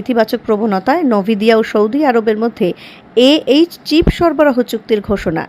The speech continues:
এবং ইউএস চীন বাণিজ্য শুল্ক হ্রাসের ফলে মার্কিন শেয়ার বাজারে উল্লম্ফন দেখা গেছে।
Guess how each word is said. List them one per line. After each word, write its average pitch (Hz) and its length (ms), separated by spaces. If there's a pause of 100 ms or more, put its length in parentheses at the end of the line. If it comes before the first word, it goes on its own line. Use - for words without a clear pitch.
এবং 190 300 (100)
ইউএস 294 360 (100)
চীন 302 220 (100)
বাণিজ্য 285 380
শুল্ক 220 320
হ্রাসের 180 420
ফলে 185 220
মার্কিন 202 440
শেয়ার 220 280
বাজারে 226 380 (360)
উল্লম্ফন 254 540
দেখা 170 240
গেছে। 180 320